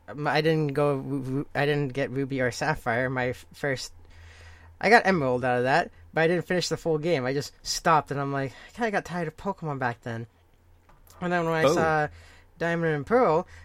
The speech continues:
Speaker 1: I'm like, "Oh, okay." And then I got hooked into it, and then I see the Pokemon designs. I went with Turtwig. I liked what Turtwig evolved into, and I got hooked into it.
Speaker 2: Uh-huh. All right.
Speaker 1: Well, and I also like the,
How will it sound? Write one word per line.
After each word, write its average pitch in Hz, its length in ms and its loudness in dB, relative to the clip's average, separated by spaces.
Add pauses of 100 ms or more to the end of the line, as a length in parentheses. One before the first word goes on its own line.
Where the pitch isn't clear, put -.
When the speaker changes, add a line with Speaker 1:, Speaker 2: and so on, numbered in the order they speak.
(120)
Speaker 1:
I'm 147 220 -8
like, 147 240 -4 (240)
"Oh, 247 280 0 (800)
okay." 185 480 -2 (100)
And 143 120 -6
then 143 120 -4
I 147 80 -4
got 147 220 0
hooked 160 240 -4
into 196 300 0
it, 156 140 0
and 156 120 -4
then 160 320 -2
I 151 100 0
see 175 200 -8
the 160 80 -10
Pokemon 180 440 -4
designs. 180 480 -2
I 156 80 0
went 151 160 -2
with 156 140 -2
Turtwig. 190 680 -2 (1080)
I 185 100 2
liked 160 260 2
what 160 140 2
Turtwig 160 340 0
evolved 156 380 2
into, 196 460 2
and 170 100 2
I 170 80 6
got 170 220 2
hooked 240 240 2
into 151 300 2
it. 139 200 2 (460)
Speaker 2:
Uh-huh. 110 360 -2 (600)
All 151 200 -2
right. 101 300 -2 (440)
Speaker 1:
Well, 165 140 2
and 170 140 2
I 170 140 6
also 175 280 4
like 165 520 6
the, 151 440 2